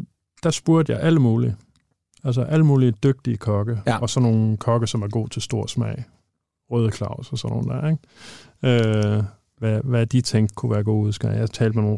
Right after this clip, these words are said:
Speaker 1: rigtig gode slagtere. Og så derfra, så testede jeg så forskellige udskæringer og forskellige blends, og, og fandt ligesom den, som jeg var tilfreds med.
Speaker 2: Okay.
Speaker 1: Så vidste jeg,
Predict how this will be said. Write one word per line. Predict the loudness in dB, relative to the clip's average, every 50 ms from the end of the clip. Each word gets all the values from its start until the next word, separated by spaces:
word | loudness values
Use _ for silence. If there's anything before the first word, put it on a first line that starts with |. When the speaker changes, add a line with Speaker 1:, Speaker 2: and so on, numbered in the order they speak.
| -2 -4
Speaker 1:
rigtig | -6 -4 -6 -6
gode | -4 -4 -4 -4
slagtere. | -6 -6 -4 -4 -4 -6 _ -8 -8 -8 -8 -10 -16 _ _ _ _ _ _ _ _ -20 -20 -20 -20 -20 -20 -20 -20 -20 -20 _ -4
Og | -2 0
så | 2 2 0 0 -4 _ _ _ _ _ 0
derfra, | 0 0 0 0 -2 -2 -2 -2
så | -4 -4
testede | -6 -6 -2 0 0 0 0 -2 -4 -4
jeg | -4
så | -6 -6
forskellige | -6 -6 -6 -4 -2 -2 -2 0 0
udskæringer | 0 0 0 -2 -4 -4 -4 -4 -4 -2 -4 -4
og | -6
forskellige | -6 -8 -6 -6 -4 -4 -4
blends, | -4 -4 -4 -4 -2 -4 -4 -8 -12 -10 -8
og, | -6 -6 -6 -8 -8
og | -10 -6
fandt | -2 -2 -2 -2 -2 -4
ligesom | -4 -4 -2 -2 -2 -2 -2 -4 -6 _ _ _ _ _ _ _ -4
den, | -4 -4 -4
som | -2 -4 -4
jeg | -2 -2
var | -4
tilfreds | -6 -6 -8 -8 -6 -6 -6 -6 -6 -6
med. | -8 -8 -8 _ -18 -18 -8 -4
Speaker 2:
Okay. | -2 -2 -2
Speaker 1:
Så | -2 -2 -2 -2 0
vidste | 2 2 2 2 2 0 -2 -2
jeg, | -2 -2